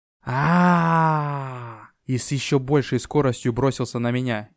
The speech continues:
кинув в мою сторону кинжал, а следом сосульку. Для того, чтобы увернуться от кинжала и сосульки, мне пришлось повысить скорость,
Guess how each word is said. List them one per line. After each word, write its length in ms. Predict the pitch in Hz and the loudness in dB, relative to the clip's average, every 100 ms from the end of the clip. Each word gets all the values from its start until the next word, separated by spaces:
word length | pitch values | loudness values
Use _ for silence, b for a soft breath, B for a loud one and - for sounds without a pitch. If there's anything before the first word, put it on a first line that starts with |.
| _ | _
кинув 300 | 147 139 - | -2 -2 -2
в 40 | |
мою 240 | 127 127 | -2 0
сторону 380 | 120 135 123 120 | 0 -2 0 -2
кинжал, 580 | - 127 120 147 131 - - | -2 -2 0 0 0 -4 -6
а 120 | 117 | -6
следом 360 | - 131 120 | -2 -2 -2
сосульку. 580 | 113 123 - 117 - - _ _ _ _ _ _ _ _ _ - | -2 -4 -2 -4 -8 -20 _ _ _ _ _ _ _ _ _ -14
Для 220 | 120 175 | 2 4
того, 240 | 190 185 | 6 2
чтобы 240 | 185 156 143 | 0 0 0
увернуться 500 | 135 143 180 190 135 | 2 2 0 0 0
от 80 | - | 0
кинжала 420 | 123 117 123 117 | -4 0 0 0
и 60 | |
сосульки, 480 | 117 131 - 180 - | -2 -2 -2 -4 -4
мне 200 | 120 117 | -4 -4
пришлось 460 | 120 127 - 147 135 | -4 -6 -2 -2 0
повысить 420 | 139 131 143 127 | -2 -2 -4 -8
скорость, 520 | - 160 139 107 - | -4 0 0 -2 -8